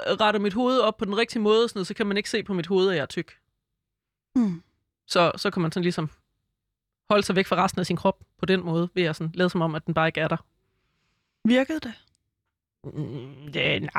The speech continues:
Speaker 1: altså, det får man da jo ikke godt i sin krop af, at lade som om, den ikke eksisterer. <laughs> Men, men jeg kunne stadigvæk godt have det sjovt med den, og det var måske egentlig i virkeligheden det vigtigste, at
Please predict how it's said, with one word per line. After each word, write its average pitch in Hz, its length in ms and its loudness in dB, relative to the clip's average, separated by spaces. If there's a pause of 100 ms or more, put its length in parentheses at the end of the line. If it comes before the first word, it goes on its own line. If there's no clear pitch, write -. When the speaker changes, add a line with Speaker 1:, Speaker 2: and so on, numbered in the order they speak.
Speaker 1:
altså, - 160 -2
det - 80 -2
får 165 140 4
man 165 140 0
da 170 60 -2
jo 175 40 4
ikke 185 120 2
godt 180 160 4
i 175 40 2
sin 170 120 -2
krop 180 240 2
af, 165 80 4
at 156 120 -2
lade 165 140 4
som 175 120 -2
om, 160 80 -2
den 190 120 -2
ikke 185 120 4
eksisterer. 214 560 2
<laughs> - 1700 -4
Men, 226 280 2
men 214 140 2
jeg 202 100 2
kunne - 60 -8
stadigvæk 220 260 2
godt 208 120 2
have 214 80 0
det 185 80 -4
sjovt 208 300 0
med 175 140 -2
den, 180 80 -2
og 165 80 -2
det 196 80 0
var 202 60 2
måske 196 200 -2
egentlig 185 180 0
i - 20 0
virkeligheden 180 360 0
det 165 80 -6
vigtigste, 170 460 -2
at 160 140 -2